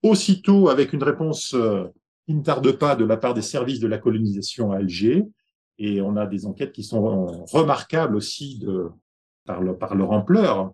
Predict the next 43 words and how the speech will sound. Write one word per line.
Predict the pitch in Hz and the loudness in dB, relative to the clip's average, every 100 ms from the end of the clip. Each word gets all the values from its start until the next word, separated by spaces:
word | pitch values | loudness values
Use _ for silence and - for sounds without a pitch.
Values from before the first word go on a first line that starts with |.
| _ - | _ -2
Et, | 113 117 117 | 2 2 0
euh, | 104 98 92 | -4 -2 -4
je | 87 | -6
pense | 107 127 - | -8 -8 -6
notamment | 101 104 139 | -4 0 2
à | |
Henri | 107 107 127 | 2 0 0
de | 113 | -2
Peyerimoff, | 110 131 123 104 98 92 135 180 - 190 202 - | 2 2 2 0 0 0 -2 -2 -2 0 0 -4
qui | _ 110 | _ -2
en | 104 | 0
dix-neuf | 95 101 107 104 | -2 -2 -2 -2
cent | - 104 | -4 -6
six, | 90 - 160 185 - 117 | -6 -2 0 0 0 0
euh, | 95 90 87 - _ _ _ _ | 0 -2 -4 -12 _ _ _ _
fait | 175 | 4
la | 151 | 6
défense. | 127 123 131 175 185 | 4 2 2 0 0
C'est, | - 107 | -2 -4
son | 135 - | -6 -4
livre | 123 156 113 | -2 -2 -2
est, | 110 107 95 90 _ _ _ _ _ | -2 0 -2 -4 _ _ _ _ _
ne | 117 | -2
couvre | 135 165 120 | 0 2 2
pas | 135 139 | 0 0
simplement | 135 104 117 113 | -2 -2 0 0
l'histoire | 104 - | -2 -2
du | 107 | -4
séquestre, | 98 - 147 190 190 | -2 -2 2 0 2
mais | 117 | -2
en | |
tout | - - | -2 -4
cas, | 151 180 175 - | 2 2 2 0
tous | 185 | 2
les | 139 | 2
centres | - 175 - | 0 -2 0
de | 127 | -2
colonisation | 123 127 127 120 120 - 139 | 0 0 0 -4 -6 -8 -10
créés, | - - 170 165 147 - _ - | -10 -2 2 2 0 -8 _ -6
euh, | 98 | -6
par | - 160 160 | -4 -6 -4
ce | - | -4
biais, | 117 95 110 127 180 | -4 0 2 4 2